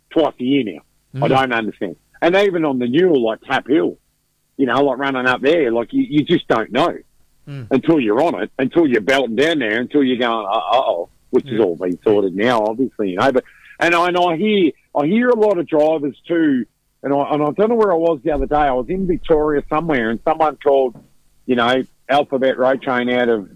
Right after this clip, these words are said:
Speaker 1: out of Smith's Road, and I'm like,
Speaker 2: <laughs>
Speaker 1: "I, I actually don't know where Smith's Road is." Like, at all.
Speaker 2: Mm.
Speaker 1: <laughs> Like, but, but you sound really close, so I'm gonna keep an eye out on the two-way. And, and then it come up that I was, it was coming up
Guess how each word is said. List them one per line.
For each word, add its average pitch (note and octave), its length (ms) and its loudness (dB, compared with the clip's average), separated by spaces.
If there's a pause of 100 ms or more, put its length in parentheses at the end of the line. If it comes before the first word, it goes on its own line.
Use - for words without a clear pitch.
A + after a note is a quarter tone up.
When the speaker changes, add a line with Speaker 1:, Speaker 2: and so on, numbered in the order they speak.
(100)
Speaker 1:
out B2+ 140 4
of A2 200 -4
Smith's B2 280 -2
Road, C3+ 260 2
and G#2 80 -4
I'm A2+ 80 -2
like, A#2+ 300 -2 (180)
Speaker 2:
<laughs> A3+ 100 -6 (400)
Speaker 1:
"I, - 220 -4
I C#3 200 4
actually C3 220 -6
don't B2 260 0
know B2 180 0
where A#2+ 260 0
Smith's B2 240 -4
Road A2+ 260 0
is." A#2 280 0 (480)
Like, E3+ 260 2
at E3+ 180 -2
all. D3+ 280 0
Speaker 2:
Mm. B2+ 280 -8
Speaker 1:
<laughs> G3+ 140 4 (260)
Like, C4+ 560 2
but, G3 320 -2
but E3+ 160 -4
you D3+ 140 -4 (100)
sound G#3 260 0
really F#3 280 2
close, F3 460 2
so F3+ 80 -4
I'm E3 260 0
gonna F#3+ 240 -2
keep G3+ 280 2
an E3+ 120 -4
eye F#3+ 340 2
out F3 200 -2
on E3 140 -4
the F#3+ 120 -10 (120)
two-way. G#3+ 540 2 (380)
And, F3+ 120 0
and G3 220 -2
then G3+ 160 0
it E3 100 -6
come F3 260 -2
up F3+ 180 0 (120)
that D3 120 0
I C#3+ 100 4
was, C#3+ 220 -2
it C#3+ 100 0
was C#3 100 0 (100)
coming C#3 240 -2
up D3+ 200 0